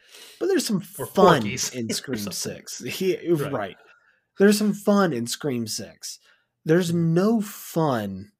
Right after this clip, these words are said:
Speaker 1: in this movie. Th-, there is a
Speaker 2: Yeah.
Speaker 1: realness, a visceralness to it,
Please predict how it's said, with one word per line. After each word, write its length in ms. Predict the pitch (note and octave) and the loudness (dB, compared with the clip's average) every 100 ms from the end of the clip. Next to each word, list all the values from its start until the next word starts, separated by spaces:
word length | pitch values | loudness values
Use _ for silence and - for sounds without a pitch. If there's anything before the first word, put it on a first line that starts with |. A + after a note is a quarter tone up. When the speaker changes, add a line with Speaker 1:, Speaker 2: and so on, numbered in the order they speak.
| _ - | _ -6
Speaker 1:
in 220 | B2+ A#2 | -4 -2
this 200 | A2 G#2 | -4 -8
movie. 500 | A2+ G2+ - - _ _ _ _ _ _ | -10 -10 -14 -20 _ _ _ _ _ _
Th-, 140 | C#3+ B2+ | -8 -4
there 260 | C#3 C3+ | -2 0
is 120 | C3 A#2 | -2 -2
a 100 | A#2 | -6
Speaker 2:
Yeah. 60 | |
Speaker 1:
realness, 800 | G#2 A2 A#2+ D3+ E3+ F3+ F3 E3 | -8 -12 -2 2 2 2 0 -2
a 140 | - G#2+ | -6 -10
visceralness 840 | G#2 C3+ D3 D#3+ D3 C#3 C3 - - | -4 -2 -2 0 -2 -2 -6 -10 -12
to 160 | B2 | -12
it, 160 | A#2 | -12